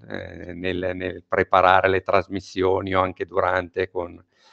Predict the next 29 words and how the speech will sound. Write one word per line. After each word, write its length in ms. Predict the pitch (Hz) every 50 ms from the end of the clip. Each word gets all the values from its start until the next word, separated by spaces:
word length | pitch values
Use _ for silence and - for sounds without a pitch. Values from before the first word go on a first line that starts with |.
| _ _ _ _
con 220 | _ - 98 98
un 100 | 101 104
gruppo 560 | 104 104 110 110 110 117 117 _ - 123 123 127
di 300 | 104 101 95 98 107 120
appassionati 1000 | - 110 - - - 104 92 - - - 104 104 101 95 95 98 98 - - 98
di 120 | 87 92
basket 500 | 82 92 90 87 - - - 98 92 -
come 260 | - 87 85 82 85
te. 280 | - - 92 85 78 _ _ _ _ - - _ _ _ -
Non, 240 | 95 92 92 92 92
eh, 720 | 92 95 92 92 90 90 92 90 87 87 87 90 90 87 95
immagino 580 | 95 92 95 92 95 95 92 95 95 95 95 90
che 680 | - 92 90 87 87 87 87 87 87 90 90 87 87 87
non, 260 | 90 90 92 98 98
non 160 | 98 101 104
sia 260 | 90 - - 107 104 98
solo 540 | - - 101 98 95 95 95 95 92 104
lavoro 800 | 113 110 104 92 87 110 110 113 107 107 107 104 107 107 107 113
di 140 | 110 101 98
preparazione 960 | - 101 101 - - 98 98 98 - - - 107 104 104 101 101 98 101 98
della 220 | 95 95 92 95 92
trasmissione, 840 | - 104 98 92 101 101 95 - - 101 98 98 98 104 104 - _ - - - _ _ -
ma 100 | 101 95
ci 160 | - - 90
sia 240 | - - 98 95 98
anche 220 | 92 90 - 85
tanta, 580 | - - 90 85 85 - - 90 85 85 85 85 -
tanto 240 | - 95 87 87 98
divertimento. 840 | 92 95 82 85 90 _ - 85 87 87 82 80 80 - 98 90